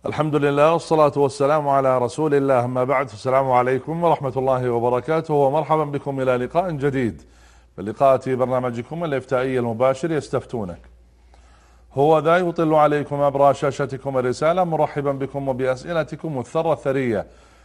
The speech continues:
شاكرا لكم في بداية هذا اللقاء كما في كل لقاء تجشمكم المتابعة والإصغاء، ومرحبا في الوقت ذاته بالغ الترحيب باسمكم وباسم فريق العمل،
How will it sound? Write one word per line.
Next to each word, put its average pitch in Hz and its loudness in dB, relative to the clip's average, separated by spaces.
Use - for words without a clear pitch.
شاكرا 143 -2
لكم 127 -2
في 120 -6
بداية 127 0
هذا 127 2
اللقاء 120 -2
كما 139 -2
في 120 -4
كل 127 -4
لقاء 160 -2
تجشمكم 151 -6
المتابعة 135 0
والإصغاء، 113 -2
ومرحبا 123 -4
في 107 -10
الوقت 117 -4
ذاته 120 -2
بالغ 151 0
الترحيب 135 -6
باسمكم 139 -8
وباسم 131 -4
فريق 131 -4
العمل، 139 -2